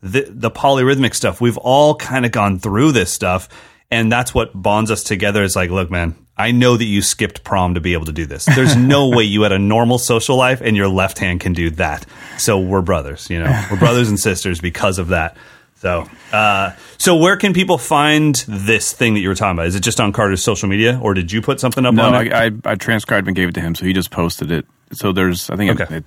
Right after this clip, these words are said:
Speaker 3: I don't know when it went up. A couple days ago, he posted himself playing the beat, which I think was just him figuring it out. And then he sent me the videos, like, "Hey, how would you write this?" So I
Speaker 1: Hmm.
Speaker 3: just transcribed it out
Speaker 1: Awesome.
Speaker 3: for him, and it ended up being a really cool exercise. His, his,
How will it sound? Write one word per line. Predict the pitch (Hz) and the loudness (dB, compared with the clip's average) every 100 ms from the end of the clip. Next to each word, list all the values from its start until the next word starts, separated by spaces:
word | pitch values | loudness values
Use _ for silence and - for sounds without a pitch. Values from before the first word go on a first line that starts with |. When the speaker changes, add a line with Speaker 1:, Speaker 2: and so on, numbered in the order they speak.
| - | -12
Speaker 3:
I | 73 | -12
don't | 76 | -10
know | 71 | -8
when | 71 78 | -6 -6
it | 76 | -8
went | 76 78 | -8 -8
up. | 76 | -8
A | - | -4
couple | 76 | -4
days | 92 92 | 0 -2
ago, | 87 90 | 0 0
he | 85 | 0
posted | 80 90 82 90 | -2 -2 -2 -4
himself | 82 85 - 90 78 - _ _ | -2 -2 0 -2 -2 -12 _ _
playing | - 127 120 110 | -2 0 2 2
the | 87 | 0
beat, | 87 95 110 | 0 0 0
which | 90 80 | -4 -4
I | |
think | 85 - 135 | -4 -2 -2
was | - 80 | -2 -6
just | 85 - | -8 -6
him | 95 82 | -4 -4
figuring | - 98 90 82 | -4 -4 -2 -2
it | 76 | -2
out. | 71 85 107 - _ _ _ _ | 0 0 -2 -10 _ _ _ _
And | - 87 | -6 -4
then | 80 90 | -2 -2
he | 85 80 | -2 -4
sent | - - | -6 -6
me | 85 | -6
the | 80 | -4
videos, | 78 87 | -4 -4
like, | 80 85 | -4 -2
"Hey, | 107 90 - - 62 - | -2 -2 -8 -12 -14 -12
how | - 127 | -6 -2
would | 127 | -2
you | 104 | -4
write | 73 82 - | -4 -6 -6
this?" | 62 67 - - _ _ _ _ _ _ _ _ _ - - | -10 -10 -14 -20 _ _ _ _ _ _ _ _ _ -20 -4
So | 95 | -2
I | |
Speaker 1:
Hmm. | 85 | -2
Speaker 3:
just | 90 | -4
transcribed | - 82 - 76 73 | -6 -6 -4 -4 -4
it | |
out | 71 76 | -4 -4
Speaker 1:
Awesome. | - | -4
Speaker 3:
for | 76 64 | -6 -6
him, | 67 | -6
and | 80 | -4
it | 80 | -2
ended | 90 | -2
up | 80 | -2
being | 80 82 | -2 -4
a | 76 | -4
really | 80 78 | -4 -6
cool | - 80 | -4 -6
exercise. | 76 - 82 71 69 | -6 -8 -8 -6 -4
His, | - 127 110 | 0 0 0
his, | - 117 101 | 0 0 0